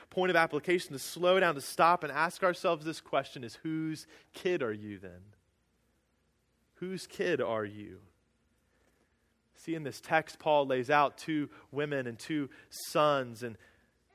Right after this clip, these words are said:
shows us it's a picture of two covenants. And so the reality for all of us this morning is the same as it was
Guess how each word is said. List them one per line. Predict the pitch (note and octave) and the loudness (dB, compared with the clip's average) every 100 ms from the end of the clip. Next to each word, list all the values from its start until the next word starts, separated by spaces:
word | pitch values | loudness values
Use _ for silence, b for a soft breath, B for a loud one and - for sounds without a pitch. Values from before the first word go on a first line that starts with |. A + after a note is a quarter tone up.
| - - - | -20 -20 -20
shows | - - E3+ D3+ | -4 4 4 2
us | D3 | -6
it's | C#3 | -10
a | - | -6
picture | F3 - - C#3 | -6 -6 -4 -6
of | - | -6
two | - F3 D3+ | -8 -8 -8
covenants. | - F3 C#3 F#2+ - - - - _ _ _ _ _ _ _ _ _ _ | -6 -6 -6 -12 -18 -20 -20 -20 _ _ _ _ _ _ _ _ _ _
And | C#3+ | -10
so | - | -4
the | D3+ | 2
reality | D#3 E3 F3+ | 10 12 10
for | E3 E3 | 8 4
all | D#3 | 4
of | C#3 | 6
us | E3 - | 2 2
this | E3 - C#3 | -10 -12 -8
morning | B2+ C3+ | -8 -8
is | B2+ | -10
the | |
same | B2+ D3+ D3+ D#3+ | -6 -2 -2 -2
as | D3+ | -6
it | |
was | C3+ C#3+ C#3+ | 0 2 0